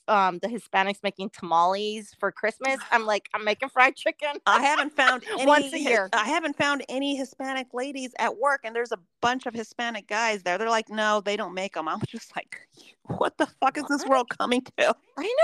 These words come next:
Speaker 1: know. Since when? Are they on
Speaker 2: Ugh.
Speaker 1: strike?
Speaker 2: I guess
Speaker 1: Like
Speaker 2: so. Whatever. I'm fucking sad.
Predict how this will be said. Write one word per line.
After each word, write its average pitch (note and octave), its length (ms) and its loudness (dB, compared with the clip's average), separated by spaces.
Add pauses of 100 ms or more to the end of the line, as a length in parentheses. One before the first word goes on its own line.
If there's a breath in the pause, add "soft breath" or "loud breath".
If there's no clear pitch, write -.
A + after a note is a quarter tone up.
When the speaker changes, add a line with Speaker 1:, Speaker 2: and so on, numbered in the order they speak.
(120)
Speaker 1:
know. - 160 -2 (160)
Since G#4 240 -6 (300)
when? - 160 -2
Are G#4 180 4
they C#4+ 140 6
on D#4 80 2
Speaker 2:
Ugh. - 140 -6
Speaker 1:
strike? - 240 2 (300)
Speaker 2:
I C#4+ 160 4
guess G3 260 2
Speaker 1:
Like D4 120 4
Speaker 2:
so. F#3 320 2
Whatever. F#3 500 0 (160)
I'm G#3+ 120 -12 (120)
fucking F#3 280 -4
sad. B2+ 420 -6